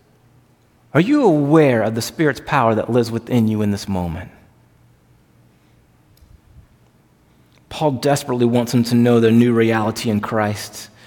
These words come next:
And so in Ephesians one nineteen, he says this, "I also pray that you will understand the incredible greatness of God's power for us who believe in him."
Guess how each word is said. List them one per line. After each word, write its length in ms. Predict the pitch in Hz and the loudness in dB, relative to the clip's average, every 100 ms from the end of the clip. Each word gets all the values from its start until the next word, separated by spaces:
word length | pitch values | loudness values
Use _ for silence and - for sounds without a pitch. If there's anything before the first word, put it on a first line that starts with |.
| - - - - | -20 -20 -20 -8
And 100 | 120 | -4
so 120 | 113 135 | 2 2
in 60 | |
Ephesians 460 | 120 143 131 123 113 | 2 0 0 0 0
one 280 | 120 123 123 | 0 0 2
nineteen, 420 | 120 113 135 117 | 0 -2 0 0
he 80 | 113 | 0
says 320 | 117 117 107 | -2 -4 -2
this, 480 | 117 113 - - - - _ _ _ _ _ - - _ | -2 -2 -4 -12 -16 -20 _ _ _ _ _ -20 -20 _
"I 120 | 135 | -2
also 480 | 127 - 151 156 165 | -2 2 2 2 -2
pray 500 | 120 123 113 101 98 - - - - | -4 -4 -2 -4 -8 -12 -20 -14 -10
that 180 | 117 | -4
you 80 | 160 | 0
will 180 | 139 131 - | 0 -2 0
understand 720 | 151 151 - - 123 110 104 - - - - | 0 0 -4 -2 0 2 0 -4 -18 -10 -2
the 120 | 131 | -2
incredible 720 | 113 - - - 147 151 156 | -2 -4 -6 0 0 2 0
greatness 840 | 143 123 131 110 101 101 - - - - - | 0 0 0 0 -2 -6 -8 -16 -18 -18 -12
of 220 | 101 104 | -12 -4
God's 320 | 135 120 117 - | 0 0 -2 -8
power 580 | - 131 110 90 85 92 - - | -6 -2 -2 -2 -6 -8 -18 -16
for 240 | - - - - | -10 -10 -8 -4
us 460 | 107 - - - - - - _ _ - | -4 -4 -10 -12 -16 -20 -20 _ _ -8
who 120 | 113 | -2
believe 340 | 110 110 107 | 0 0 -2
in 120 | 107 | -2
him." 340 | 98 101 90 | -2 -4 -6